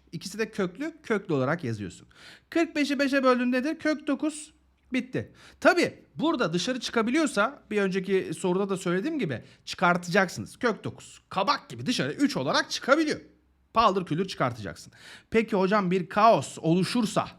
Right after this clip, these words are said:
kök, e, yani on kök altı, iki kök üç. Burada ne yapıyorsun? Dıştaki dıştakiyle. Onu ikiye böldün, beş. Aa, köklülere geldim. Kök altı, kök üç, altıyı üçe böldüm, iki. Köklü olarak yazıyorum.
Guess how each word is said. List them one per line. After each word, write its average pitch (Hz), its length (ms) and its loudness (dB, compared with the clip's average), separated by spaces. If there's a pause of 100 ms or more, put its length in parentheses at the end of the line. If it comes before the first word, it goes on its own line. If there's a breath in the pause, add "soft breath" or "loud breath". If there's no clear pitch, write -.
kök, 220 180 2 (160)
e, 156 60 0
yani 156 320 4
on 208 280 2
kök 196 260 0
altı, 196 340 4
iki 165 340 -6
kök 214 220 -4
üç. 196 240 -4 (300 soft breath)
Burada 226 220 -2
ne 180 60 -2
yapıyorsun? 147 500 -2 (500 loud breath)
Dıştaki 190 440 -2
dıştakiyle. 117 640 -4 (360)
Onu 226 360 4
ikiye 202 380 2
böldün, 190 640 2
beş. 143 960 0 (460 soft breath)
Aa, 202 520 6
köklülere 254 500 6
geldim. 240 440 4 (360)
Kök 285 220 2
altı, 170 320 4
kök 254 220 0
üç, 294 240 -2
altıyı 226 320 2
üçe 185 200 0
böldüm, 220 220 0
iki. 277 480 -4
Köklü 208 460 -2
olarak 165 380 2
yazıyorum. 101 320 -8